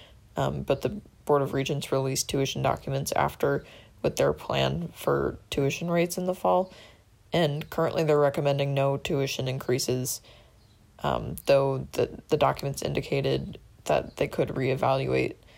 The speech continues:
spring tuition rates in the fall, um, as they learn more information about covid nineteen and we kinda see where things are headed by then. Um, but they basically wanted to recognize, like,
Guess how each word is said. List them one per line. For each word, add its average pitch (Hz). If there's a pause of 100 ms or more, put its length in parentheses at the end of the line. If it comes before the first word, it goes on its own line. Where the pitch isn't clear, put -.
(320)
spring 143
tuition 135
rates 139
in 139
the 135
fall, 143 (640)
um, - (300)
as 135 (340)
they 147
learn 135
more 135
information 139
about 139
covid 139
nineteen 139
and 131
we 131
kinda -
see 131
where 127
things 123
are 98
headed 147
by 170
then. 180 (520)
Um, 135
but 139
they 139
basically 131 (960)
wanted 131
to 135
recognize, 135
like, -